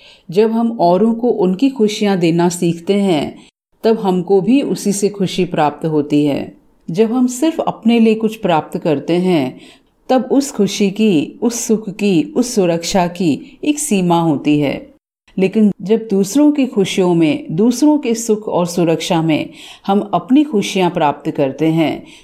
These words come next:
तो उस खुशी का कोई ठिकाना नहीं होता है, उस सुख का कोई अंत नहीं होता है।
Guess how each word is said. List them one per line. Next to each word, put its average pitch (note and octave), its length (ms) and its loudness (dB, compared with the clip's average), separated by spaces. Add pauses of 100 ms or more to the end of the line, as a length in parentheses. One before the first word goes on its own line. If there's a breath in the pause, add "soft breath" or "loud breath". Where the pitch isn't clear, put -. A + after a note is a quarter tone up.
(140)
तो A3+ 80 4
उस A3+ 360 -2
खुशी F3+ 380 -2
का F3 500 -2
कोई A#3+ 160 0
ठिकाना D3+ 560 -2
नहीं D3+ 260 2
होता C#3 320 -2
है, C3+ 280 -6 (340)
उस C#4+ 300 0
सुख F#3+ 200 -2
का G3 480 0
कोई B3+ 360 0
अंत F#3 260 0
नहीं D3 360 2
होता C3+ 320 -2
है। C#3 360 -6